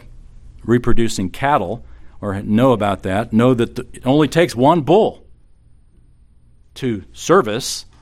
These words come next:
all these other cows. Uh, the male was very valuable in that sense, especially if it was a perfect male. It could reproduce that perfection. And so it was a very valuable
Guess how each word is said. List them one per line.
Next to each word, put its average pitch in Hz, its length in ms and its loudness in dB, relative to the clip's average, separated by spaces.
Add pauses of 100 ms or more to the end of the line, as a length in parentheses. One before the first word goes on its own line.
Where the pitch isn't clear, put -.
(140)
all 120 240 0
these 131 180 0
other 131 200 2
cows. 160 600 -4 (1500)
Uh, 101 160 -8
the 110 460 -6
male 131 560 4
was 104 180 -6
very 147 320 2
valuable 131 600 0
in 110 260 0
that 123 260 -2
sense, - 600 -6
especially 117 680 -2
if - 180 -12
it 113 140 -8
was 98 120 -8
a 95 60 -8
perfect 120 460 -8
male. 90 260 -16 (240)
It 113 160 -6
could 101 200 -4
reproduce 113 580 0
that 95 220 -4
perfection. 95 600 -8 (840)
And 104 140 -2
so 113 200 2
it 101 60 0
was 101 160 -2
a 101 60 -2
very 107 520 2
valuable 90 840 -4